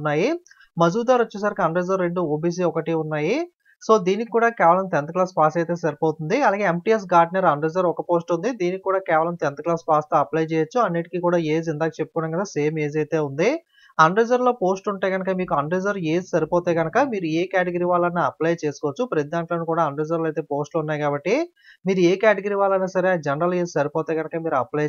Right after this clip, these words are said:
చేయొచ్చు. ఓకే, but మీ కేటగిరీలో పోస్టులు మీరు అప్లై చేయాలనుకుంటే ఖచ్చితంగా మీ కేటగిరీలో పోస్ట్ ఉండాలి, అప్పుడే మీకు ఏజ్ లిమిట్ అనేది అయితే వర్తిస్తుంది. దీన్ని అయితే గమనించండి. So, ఈ పోస్ట్ అనేది ఎక్కడ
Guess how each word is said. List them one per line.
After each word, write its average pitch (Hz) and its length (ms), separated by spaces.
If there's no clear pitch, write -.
చేయొచ్చు. 143 360
ఓకే, 254 140
but 214 140
మీ 185 80
కేటగిరీలో 196 400
పోస్టులు 175 320
మీరు 170 160
అప్లై 170 260
చేయాలనుకుంటే 165 520
ఖచ్చితంగా 180 440
మీ 165 160
కేటగిరీలో 165 840
పోస్ట్ 156 360
ఉండాలి, 160 260
అప్పుడే 175 240
మీకు - 200
ఏజ్ 151 160
లిమిట్ 160 280
అనేది 151 200
అయితే 151 140
వర్తిస్తుంది. 147 560
దీన్ని 147 200
అయితే 147 220
గమనించండి. 143 560
So, - 60
ఈ - 20
పోస్ట్ 233 380
అనేది 233 220
ఎక్కడ 196 180